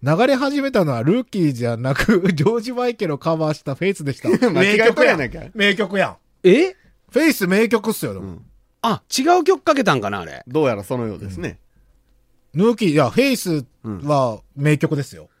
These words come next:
Speaker 1: あれめっちゃかっこいいよな。
Speaker 3: え、
Speaker 2: うん。
Speaker 3: ヌーキーじゃなかったっけ？かけたの。
Speaker 2: いや、知らん。
Speaker 1: でも、
Speaker 2: でも、
Speaker 3: あれよね。
Speaker 1: この人は絶対、
Speaker 2: そうなんでしょう。
Speaker 1: こ-、この感じやったらリンプビスケットバリバリ聴いとるじゃないですか。
Speaker 3: ね。あれよね。ヌーキーってシグニフィカントアザー
Speaker 1: うん。うん。そう。
Speaker 3: に入ってるやつよね。
Speaker 2: うん。うん。いや、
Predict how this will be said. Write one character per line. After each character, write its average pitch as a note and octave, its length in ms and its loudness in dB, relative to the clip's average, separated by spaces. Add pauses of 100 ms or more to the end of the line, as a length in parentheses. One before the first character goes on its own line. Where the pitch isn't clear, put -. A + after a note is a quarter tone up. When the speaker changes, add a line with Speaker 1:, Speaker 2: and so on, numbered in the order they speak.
(120)
Speaker 1:
あ F3 80 0
れ G3 60 2
め - 80 2
っ - 20 2
ち - 60 -2
ゃ D#4+ 40 2
か D4+ 60 0
っ - 100 -4
こ B3 80 2
い A3 40 0
い - 20 0
よ B2 80 -2
な。 F#3+ 120 -12
Speaker 3:
え、 D4 120 4
Speaker 2:
う - 20 0
ん。 C4+ 40 6
Speaker 3:
ヌ D#4 120 10
ー F4 60 6
キ D#4 140 -2
ー - 20 -2
じ E3 100 -2
ゃ - 20 0
な G3+ 100 2
か A#3+ 80 -2
っ - 80 -4
た A2 100 -8
っ - 100 -20
け？ E2 240 -16 (180)
か - 140 -10
け A2 100 -4
た E2 120 -14
の。 - 120 -14
Speaker 2:
い B2 40 -6
や、 G2+ 100 -6
知 F#2 140 -10
ら G#2+ 80 -4
ん。 F#2+ 100 -10 (180)
Speaker 1:
で C4 120 -4
も、 D3 300 0
Speaker 2:
で D3+ 80 -2
も、 B3 60 4
Speaker 3:
あ - 20 4
れ D4+ 80 4
よ G#3+ 80 4
ね。 F3 100 6
Speaker 1:
こ - 80 4
の E4 100 0
人 C4+ 140 2
は F#3+ 100 6
絶 G3+ 220 2
対、 - 0 -
Speaker 2:
そ B3+ 80 0
う - 20 4
な B3 80 4
ん - 0 -
で A#3 80 -4
し B3+ 60 2
ょ C#4 80 4
う。 B3+ 40 0
Speaker 1:
こ-、 - 40 -14 (120)
こ C#4+ 40 6
の C#4+ 120 0
感 C#4 180 2
じ C#4 60 -6
や C#4 40 -4
っ - 40 -14
た E3 80 -2
ら E3+ 80 2
リ A3+ 60 2
ン A3 40 -4
プ A#3 100 0
ビ A3+ 240 -4
ス A3+ 60 -8
ケ G#3+ 60 -6
ッ - 20 -6
ト B2+ 140 -8 (100)
バ D#3+ 120 0
リ F#3 60 0
バ F#3+ 120 0
リ F3 80 -2
聴 G3 120 -8
い E3+ 60 -8
と F#3+ 80 -4
る D#3 60 -2
じ A#2+ 60 -6
ゃ - 20 -12
な F2+ 60 -18
い - 20 -20
で B3+ 80 -2
す A#3+ 40 2
か。 A#2+ 80 0
Speaker 3:
ね。 - 80 -16 (460)
あ B3 100 0
れ D4 80 2
よ F3 100 4
ね。 F#3+ 340 0
ヌ A3+ 140 -2
ー G3+ 60 0
キ D3 140 -4
ー B2+ 60 -6
っ - 20 -20
て A#2 200 -4
シ A3+ 180 -6
グ A#3 160 0
ニ A#3 240 0
フ A3 140 -6
ィ F#3+ 80 -8
カ G#3 180 0
ン A#2+ 120 -2
ト G3 340 2
ア G#3 140 4
ザ C#3+ 140 2
ー - 40 2
Speaker 1:
う G2+ 80 -4
ん。 F2 40 -14
う - 20 -18
ん。 - 20 -18
そ - 260 -4 (160)
う。 A2 120 -12
Speaker 3:
に D#3 120 2
入 A#2+ 120 -4
っ C#3+ 80 -8
て B2 80 -4
る A#2 60 0
や A2+ 60 -2
つ - 100 -18
よ C3 80 -10
ね。 C3 60 -4 (340)
Speaker 2:
う - 20 -18
ん。 C#3 40 -10
う - 0 -
ん。 - 0 -
い C#3 40 0
や、 C#3+ 60 -2